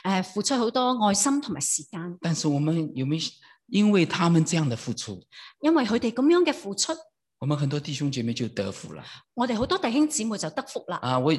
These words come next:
Speaker 2: 我在這個宋恩堂。
Speaker 1: 喺，啊，傳道喺啲眾恩堂。
Speaker 2: 啊，我看到很多弟兄姐妹他們的愛心。
Speaker 1: 睇到弟兄姊妹好多嘅愛心。
Speaker 2: 因為他們付出了。
Speaker 1: 因為佢哋嘅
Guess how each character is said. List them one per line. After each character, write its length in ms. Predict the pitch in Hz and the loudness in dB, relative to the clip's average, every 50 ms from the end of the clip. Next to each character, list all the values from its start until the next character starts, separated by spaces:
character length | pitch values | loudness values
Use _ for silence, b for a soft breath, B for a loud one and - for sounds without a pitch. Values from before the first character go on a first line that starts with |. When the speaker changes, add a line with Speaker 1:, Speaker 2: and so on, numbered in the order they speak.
| - | 0
Speaker 2:
我 120 | - 120 127 | -2 -4 -2
在 160 | - 156 147 | -2 -2 -2
這 120 | 135 156 | -2 -2
個 80 | 151 131 | -2 -2
宋 240 | - - - 147 147 | 0 0 2 4 4
恩 160 | 147 147 139 | 4 2 0
堂。 200 | 117 98 90 87 85 - _ _ B B B B B B _ _ _ _ | -2 -6 -12 -16 -20 -20 _ _ B B B B B B _ _ _ _
Speaker 1:
喺， 320 | - 233 247 285 339 339 - - - - _ | -2 0 2 2 2 0 -2 -8 -18 -16 _
啊， 160 | - 214 202 202 - - _ - | -4 -4 -4 -4 -6 -12 _ -2
傳 160 | - 220 202 | -2 -2 0
道 100 | 185 - | -2 -2
喺 120 | 180 214 214 | -2 0 0
啲 120 | 294 294 | -2 -2
眾 180 | - 226 196 208 | -2 -2 0 0
恩 120 | 247 262 277 | 0 -2 -2
堂。 180 | - - - - | -2 -6 -6 -4
Speaker 2:
啊， 180 | - 135 135 135 | -2 0 2 2
我 120 | 139 139 | 2 0
看 180 | 131 - 180 170 | 0 -2 0 0
到 140 | 165 151 | 0 0
很 120 | 135 139 120 | 0 0 0
多 140 | 120 139 139 | 0 -2 -2
弟 140 | - 151 | -4 -2
兄 200 | 131 151 143 135 | 0 2 2 2
姐 200 | 139 - 123 117 | 2 0 0 0
妹 340 | 113 120 131 127 117 113 b b b b b _ _ - | 0 0 0 0 -2 -4 b b b b b _ _ -6
他 140 | - 135 | -2 0
們 100 | 127 110 | 2 2
的 80 | 101 - | 0 0
愛 180 | - 110 104 90 | -4 -6 -6 -4
心。 240 | - - - 76 - B B B B B B B | -6 -6 -6 -8 -14 B B B B B B B
Speaker 1:
睇 160 | - 240 277 | -4 -2 2
到 140 | 285 254 269 | 2 2 2
弟 160 | 269 269 269 | 2 2 4
兄 160 | 277 330 339 | 4 4 4
姊 160 | 330 294 277 262 | 4 2 2 0
妹 320 | 247 226 214 208 202 196 | 0 0 0 -2 -2 -4
好 200 | - - 190 220 | -4 -4 -4 -2
多 240 | - 285 277 294 294 - | 0 2 2 2 2 0
嘅 240 | 202 196 196 190 | -2 -2 0 0
愛 100 | 190 185 | 2 2
心。 320 | 180 - - 254 254 262 262 | 0 0 0 0 -2 0 2
Speaker 2:
因 120 | 151 156 151 | 4 6 6
為 80 | 143 | 4
他 200 | 143 131 156 160 | 4 2 2 2
們 140 | 165 165 143 | 4 4 2
付 220 | - - - 147 | 0 0 -2 -2
出 240 | 135 - - 117 107 | -2 -2 -4 -6 -6
了。 100 | 95 85 B B B | -6 -8 B B B
Speaker 1:
因 120 | 311 320 | 4 4
為 100 | 311 277 | 4 4
佢 140 | 202 202 208 | 2 0 -2
哋 120 | 208 202 180 | -2 -2 -4
嘅 100 | 196 | -4